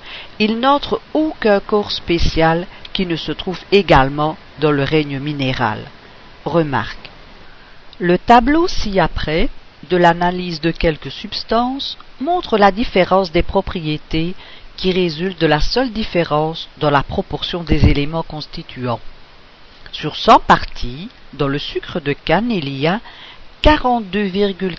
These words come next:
quatre cent septante parties de carbone, six virgule neuf cents parties d'hydrogène,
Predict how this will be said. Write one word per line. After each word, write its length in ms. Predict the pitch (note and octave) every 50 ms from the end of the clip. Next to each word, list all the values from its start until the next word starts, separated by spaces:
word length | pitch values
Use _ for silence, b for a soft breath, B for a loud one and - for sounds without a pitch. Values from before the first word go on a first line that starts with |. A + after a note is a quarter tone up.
| - -
quatre 220 | - B3+ - -
cent 200 | - - G3+ G3
septante 440 | - - F3+ - - - - F3 -
parties 420 | - - D#3 - - - - G#3+ G#3
de 100 | F#3+ F#3
carbone, 720 | - - F3+ E3+ D#3 C#3+ C3 A#2+ C3 C3 B2 B2+ B2+ C3 - - - - - - - - - - - - -
six 460 | - - - - - F3 G#3+ A3 A3
virgule 420 | F#3+ G#3+ G3 F#3 D#3 E3+ E3+ E3 D#3+
neuf 160 | D#3 D3+ -
cents 260 | - - - E3+ E3+
parties 420 | - C#3+ C#3+ - - - - G3
d'hydrogène, 800 | F3+ E3 D#3 - C#3 C3 C#3 C3+ B2 C3+ C3+ C3+ C#3+ D#3 F3+ G#3